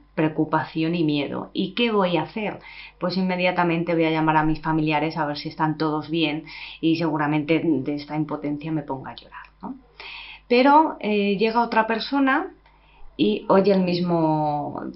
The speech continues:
fuerte golpe y piensa, "Ya están tirando petardos otra vez,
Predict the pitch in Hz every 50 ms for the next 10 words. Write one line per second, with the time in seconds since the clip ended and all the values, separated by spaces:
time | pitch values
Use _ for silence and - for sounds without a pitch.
0 | - _ - - - - 170 170 165 165 165 156 151 151 156 170 175 170 175 160
1 | 147 165 226 277 320 311 - - 196 165 - 180 170 156 151 139 - - 135 131
2 | 131 123 123 - - - - - - - _ _ _ - 170 170 170 196 208 202
3 | 202 - 220 214 202 196 185 180 180 180 175 175 165 170 160 151 - 151 143 139
4 | 139 135 135 - 139 135 - - 120 117 117 -